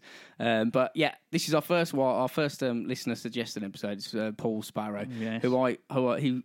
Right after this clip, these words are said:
Speaker 1: suggested this, uh, uh, Dennis Nilsson. Uh, I didn't know anything about him.
Speaker 2: No.
Speaker 1: Did you?
Speaker 2: N-, I, I heard of him, but I didn't know exactly w-,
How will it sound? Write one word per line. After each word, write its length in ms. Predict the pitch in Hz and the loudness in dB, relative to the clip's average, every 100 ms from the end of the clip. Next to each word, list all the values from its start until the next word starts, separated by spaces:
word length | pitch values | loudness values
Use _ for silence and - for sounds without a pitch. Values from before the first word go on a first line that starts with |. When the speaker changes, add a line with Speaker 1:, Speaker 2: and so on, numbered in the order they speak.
| - | -8
Speaker 1:
suggested 640 | - 123 131 131 - 117 | -6 -2 -2 -2 -4 -2
this, 260 | 120 113 - | -2 -4 -4
uh, 300 | 117 113 110 - | -2 0 -4 -6
uh, 100 | 110 - | -10 -8
Dennis 380 | 123 143 147 131 | 0 2 2 0
Nilsson. 480 | 117 139 139 143 131 - - - - | 0 0 0 0 0 -2 -20 -20 -10
Uh, 220 | 113 117 | -2 0
I 120 | 123 202 | 2 2
didn't 160 | 160 | 4
know 140 | 143 131 - | 2 2 2
anything 440 | 175 190 214 190 | 4 4 4 2
about 360 | 170 120 110 113 | 2 2 2 4
him. 180 | 175 196 | 2 0
Speaker 2:
No. 300 | - 123 127 147 - | -2 0 0 -2 -6
Speaker 1:
Did 160 | 127 | 0
you? 220 | 139 117 - - | 2 0 -2 -10
Speaker 2:
N-, 120 | 147 - | -10 -2
I, 200 | 160 180 | 0 2
I 140 | 160 | 2
heard 320 | 151 190 214 175 | 4 4 4 4
of 80 | |
him, 120 | 139 135 | 2 2
but 80 | 143 | 0
I 60 | |
didn't 200 | 143 170 165 | 0 0 2
know 340 | 151 147 139 | 6 6 4
exactly 840 | 147 139 - 151 - 143 131 120 123 123 | 2 -4 0 0 0 -2 0 2 0 -4
w-, 200 | 135 | -12